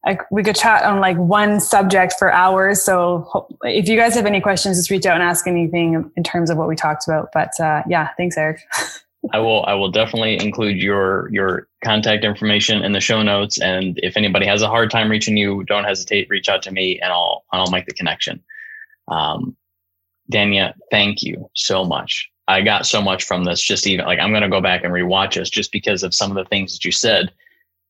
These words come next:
Speaker 2: may have been things that we have heard holistically before, just even around, like, the six versus nine and the perspective. But even when you talk about a coffee cup and you're like,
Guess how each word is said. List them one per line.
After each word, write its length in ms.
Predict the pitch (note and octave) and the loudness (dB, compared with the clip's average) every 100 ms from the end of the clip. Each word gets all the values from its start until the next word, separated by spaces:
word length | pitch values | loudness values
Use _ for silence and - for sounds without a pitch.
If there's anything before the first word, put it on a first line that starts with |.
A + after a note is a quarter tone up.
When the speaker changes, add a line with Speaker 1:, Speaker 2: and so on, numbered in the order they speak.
| _ - | _ -2
Speaker 2:
may 260 | C3+ C3 C#3 | 2 4 6
have 160 | C#3 C3+ | 4 4
been 200 | C3 B2+ | 2 4
things 300 | C3 C3 A#2 | 2 2 2
that 140 | G#2 | 0
we 260 | A#2 A2 G#2+ | 2 2 2
have 220 | G#2+ - | 0 -2
heard 420 | - A#2+ A#2+ C3+ | -2 0 2 0
holistically 680 | A#2+ A2 A#2 - B2+ C3+ B2+ | 0 0 0 0 -2 -2 -2
before, 600 | C3 C#3+ C3+ C#3 C#3+ - _ _ _ - | -2 -2 -2 -2 -4 -10 _ _ _ -2
just 180 | A2+ | 2
even 180 | A#2+ A2+ | 2 2
around, 260 | G#2+ G#2+ G#2+ | 2 2 2
like, 180 | G#2 - | 0 0
the 100 | F#2+ | -2
six 360 | - B2 A#2+ | 2 2 0
versus 360 | - A#2 G#2+ G2+ | 0 0 0 0
nine 260 | G#2 G#2 G2+ | 2 2 2
and 120 | F#2+ | 0
the 60 | |
perspective. 580 | F2+ F#2 G#2+ G#2 B2 A#2 | -2 -2 0 0 0 0
But 120 | A2+ | 0
even 260 | A2 A2+ G#2+ G#2+ | 0 2 0 0
when 140 | G#2 | -2
you 100 | G2+ | -2
talk 220 | - A2 | 0 0
about 180 | G#2+ F#2+ | 0 -2
a 60 | F#2 | 0
coffee 300 | A#2 A2+ G#2+ | -2 -2 -2
cup 160 | G2 | -4
and 100 | F#2+ | -2
you're 100 | F#2+ | -2
like, 220 | F2+ F#2 | 0 -2